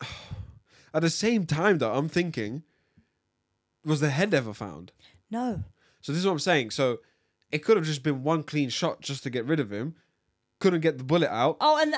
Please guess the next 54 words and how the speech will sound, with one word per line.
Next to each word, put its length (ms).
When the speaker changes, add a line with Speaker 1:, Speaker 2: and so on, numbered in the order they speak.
Speaker 1:
Cut 180
his 120
Speaker 2:
actu- 80
Speaker 1:
head 120
off 140
to 80
get 240
rid 180
of 120
it. 200
Speaker 2:
And 200
actually, 400
it 80
was 140
the 80
woman 420
who 80
got 100
more 140
brutally 400
murdered 440
because 200
she 80
Speaker 1:
And 120
Speaker 2:
got 280
beaten 400
to 100
death. 320
Speaker 1:
And 140
it's 160
someone 400
that's 260
not 240
thinking 340
about 280
actually 340
killing 380
them 240
because 300
they 120
got 220
their, 240
'cause 100
obviously 280
in 80
America, 260
you 80
just 140
carry 260
your 80
Speaker 2:
You 60
Speaker 1:
gun, 160
Speaker 2:
might 100
Speaker 1:
right? 60